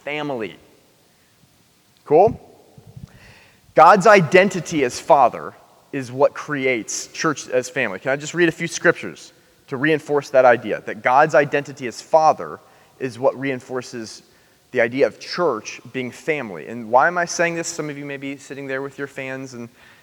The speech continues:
and saying, "Okay, what, what do we, this sounds very theological and very," okay, <laughs> no, please go on with your hit fans. I'm not asking you to sit down. Go, go crazy with your fans. I encourage you to. The, the, the, why am I saying this? Because I think that some of the foundational plates,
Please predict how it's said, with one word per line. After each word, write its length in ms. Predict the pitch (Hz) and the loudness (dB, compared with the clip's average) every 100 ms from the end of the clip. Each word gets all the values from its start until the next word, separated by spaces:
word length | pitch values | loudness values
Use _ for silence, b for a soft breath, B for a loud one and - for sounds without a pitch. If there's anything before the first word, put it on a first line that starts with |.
| b | b
and 100 | - | -20
saying, 320 | - 139 123 120 | -12 -10 -8 -10
"Okay, 360 | 120 120 101 104 | -8 -6 -6 -8
what, 220 | 113 92 | -12 -12
what 100 | 117 | -14
do 80 | 117 | -14
we, 180 | 120 120 120 | -16 -16 -20
this 100 | 113 | -16
sounds 280 | - 123 | -12 -12
very 180 | 107 110 | -10 -10
theological 720 | 107 120 110 101 - 107 104 107 | -10 -8 -6 -6 -8 -12 -10 -10
and 100 | 95 | -10
very," 280 | 92 101 - B B B B - | -10 -10 -12 B B B B -10
okay, 320 | 147 - 170 | -2 -2 2
<laughs> 40 | |
no, 160 | 165 147 | 2 2
please 320 | - 202 175 | 0 -8 0
go 160 | 165 143 | 4 6
on 100 | 123 | 4
with 140 | 117 | -2
your 80 | 110 | -8
hit 160 | 127 | -6
fans. 260 | 123 101 95 | -4 -6 -6
I'm 60 | 127 | 0
not 120 | 127 | 2
asking 200 | 127 160 | 2 0
you 60 | 117 | -10
to 80 | |
sit 180 | - 139 | -8 -6
down. 220 | 113 87 | -4 -4
Go, 200 | 101 135 117 131 - | 0 0 0 -12 2
go 160 | 156 160 | 4 4
crazy 400 | - 175 156 143 | 4 2 2 -2
with 100 | 135 | -10
your 80 | 131 | -6
fans. 320 | 139 76 85 | -6 -6 -2
I 120 | 110 | -2
encourage 340 | 123 143 113 | -2 -6 -10
you 80 | 90 | -10
to. 120 | - - b b b b b b b b b b _ b b b b b b b _ _ _ _ _ _ _ _ _ - | -18 -20 b b b b b b b b b b _ b b b b b b b _ _ _ _ _ _ _ _ _ -16
The, 400 | 131 156 151 - | 2 4 4 0
the, 440 | 160 135 151 151 127 | -8 -6 -2 -2 -4
the, 160 | 131 | -12
why 280 | 120 131 175 | 2 6 8
am 120 | 196 | 6
I 100 | 180 | 2
saying 380 | 170 - 175 185 | 0 2 2 2
this? 320 | 190 208 - | -2 -4 -6
Because 500 | - 143 139 160 147 | -6 -4 2 2 2
I 240 | - 151 180 | 4 2 2
think 280 | - 160 - | -2 -10 -6
that 140 | 123 | -8
some 200 | - 160 | -8 -10
of 80 | 131 | -10
the 60 | |
foundational 800 | - - 143 143 139 147 160 123 | -8 -4 -4 -2 -2 -2 -8 -10
plates, 680 | - - 135 156 - - - | -12 -4 -4 -2 -10 -16 -18